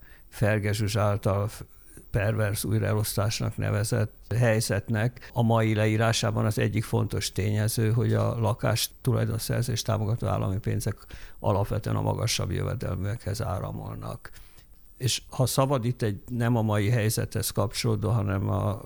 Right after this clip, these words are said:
ugye az elején említettem, hogy amúgy én kutató vagyok, és egy korábbi kutatásomban összehasonlítottam a magyar és az osztrák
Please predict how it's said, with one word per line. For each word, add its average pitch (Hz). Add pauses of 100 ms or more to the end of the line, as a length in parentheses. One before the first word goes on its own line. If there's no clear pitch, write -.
ugye 117
az 117
elején 110
említettem, 110
hogy 107
amúgy 113
én 110
kutató 113
vagyok, 117
és - (440)
egy -
korábbi 117
kutatásomban 110
összehasonlítottam 107
a 104 (480)
magyar 117
és 107
az 107
osztrák 113